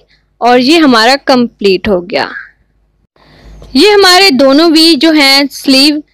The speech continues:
ये बनकर तैयार हो गए हैं। चलें तो अब नेक्स्ट स्टेप करते हैं। ये पेपर फ्यूजन मैंने टू स्लीव के लिए इस तरह से फोल्ड कर ली। ठीक है, इसकी जो चौड़ाई है, ठीक है, वो है टू इंच,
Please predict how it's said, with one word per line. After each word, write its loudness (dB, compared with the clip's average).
ये 0
बनकर 0
तैयार 0
हो 2
गए 0
हैं। 2
चलें 0
तो -2
अब -2
नेक्स्ट -2
स्टेप -4
करते -4
हैं। -8
ये 0
पेपर 0
फ्यूजन 2
मैंने 0
टू 0
स्लीव -2
के -4
लिए 0
इस -6
तरह 0
से -2
फोल्ड 0
कर 0
ली। 2
ठीक -4
है, 0
इसकी -2
जो 2
चौड़ाई 2
है, 2
ठीक -2
है, 2
वो 2
है 0
टू -4
इंच, 0